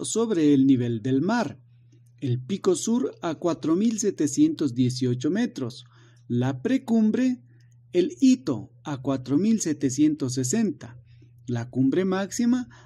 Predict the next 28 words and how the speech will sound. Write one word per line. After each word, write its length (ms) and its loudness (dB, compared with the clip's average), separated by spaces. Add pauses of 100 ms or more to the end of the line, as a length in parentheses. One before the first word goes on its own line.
(120)
a 120 -4
cuatro 380 -2
mil 240 4
setecientos 760 -2
setenta 540 -2
y 100 4
seis 420 2
metros 480 0
sobre 400 0
el 100 6
nivel 320 0
del 200 -2
mar, 380 -2 (640)
el 200 0
cráter, 640 0 (560)
el 180 2
pico 400 2
noroccidental 1200 0 (500)
de 200 -6
cuatro 360 -2
mil 240 4
setecientos 800 -2
veinte 380 0
metros 600 -4 (400)
y 120 2
la 180 0
cumbre 400 2
norte 540 0